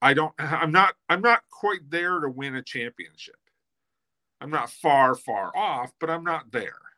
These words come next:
If I'm Philly, I just say, "Let's go. You know, just give 'em to me and let's mo-, let's move on."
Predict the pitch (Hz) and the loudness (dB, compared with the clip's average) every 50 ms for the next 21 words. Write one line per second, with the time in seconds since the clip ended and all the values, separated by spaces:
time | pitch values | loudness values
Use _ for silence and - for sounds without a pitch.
0 | _ _ _ _ _ _ _ _ _ _ _ _ _ _ _ _ _ _ _ - | _ _ _ _ _ _ _ _ _ _ _ _ _ _ _ _ _ _ _ -8
1 | 131 143 143 151 170 180 190 196 - _ _ 151 160 156 - - 226 226 208 190 | -2 2 4 6 6 4 2 -4 -10 _ _ -20 -20 -16 -2 2 2 2 4 2
2 | 160 147 127 135 139 135 147 135 - - 156 143 139 131 123 123 131 135 - - | 0 2 0 0 -2 -2 -6 -8 -2 0 2 2 4 2 0 -2 -4 -6 -4 -4
3 | - 107 87 78 - _ _ _ _ - - _ 131 113 117 113 107 104 117 110 | -4 -4 -4 -6 -10 _ _ _ _ -20 -20 _ -14 -12 -10 -10 -8 -8 -10 -10
4 | - - 147 139 143 143 135 - 143 135 135 135 117 104 107 107 - - 120 117 | -2 0 0 0 0 0 -2 0 0 0 0 -2 -2 -2 -4 -6 -6 -6 -6 -6
5 | - - 113 120 120 - - 117 110 107 92 85 78 67 65 - | -2 4 4 4 4 4 0 -4 -4 -2 -2 -4 -6 -6 -8 -14